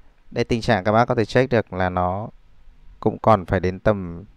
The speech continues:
trên chín mươi phần trăm và chín mươi lăm phần trăm các bác.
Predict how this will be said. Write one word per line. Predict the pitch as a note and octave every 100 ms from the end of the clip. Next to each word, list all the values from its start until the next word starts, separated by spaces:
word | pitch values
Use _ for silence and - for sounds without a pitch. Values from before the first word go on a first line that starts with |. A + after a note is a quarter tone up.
| _ _ _
trên | - B2
chín | - G#2 A2
mươi | A#2
phần | G2
trăm | - G#2+
và | F#2+
chín | - F#2+
mươi | G#2
lăm | A2
phần | F#2+
trăm | A2 F#2+
các |
bác. | F2+